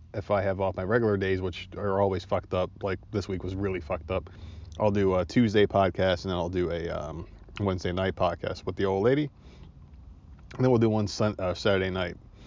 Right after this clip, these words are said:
So th-, this one's just screwed up. So we did deliver on our, uh, normal routine of three podcasts per week. Sometimes we do four, it depends. But n-, normally three is what we shoot for, and, uh, this week was just backwards. We did the,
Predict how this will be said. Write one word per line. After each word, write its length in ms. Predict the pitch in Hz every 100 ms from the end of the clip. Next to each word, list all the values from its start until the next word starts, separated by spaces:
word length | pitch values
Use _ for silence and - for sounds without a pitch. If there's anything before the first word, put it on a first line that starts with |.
| - - - - 123
So 400 | 143 135 131 110
th-, 160 | 185 180
this 160 | 202
one's 180 | 165 117
just 160 | 117 -
screwed 220 | 117 101
up. 160 | 98 - 117
So 140 | 113 120
we 140 | 123
did 220 | 160 135
deliver 420 | 113 127 113 117 113
on 80 |
our, 300 | 101 98 95
uh, 180 | 92 90
normal 420 | 101 117 113 110
routine 500 | 104 104 - 113 104
of 180 | 92 87
three 320 | - 101 110
podcasts 520 | 101 98 95 92 90 -
per 120 | 101
week. 340 | 104 107 98 -
Sometimes 340 | 151 139 120
we 60 | 104
do 100 | 90
four, 420 | - 92 92 92
it 60 | 90
depends. 540 | 90 98 92 90 - - - - -
But 160 | 113 120
n-, 180 | 139 151
normally 320 | 156 139 117
three 180 | - 117
is 80 | 104
what 80 | 98
we 80 |
shoot 240 | 101 107 95
for, 320 | 98 92 92
and, 240 | 78 87
uh, 220 | 85 82 78 - - - - - -
this 200 | - 175
week 80 | 147
was 100 | 120
just 140 | 113 -
backwards. 480 | 98 92 95 -
We 120 | 104 98
did 160 | 95
the, 320 | 90 90 87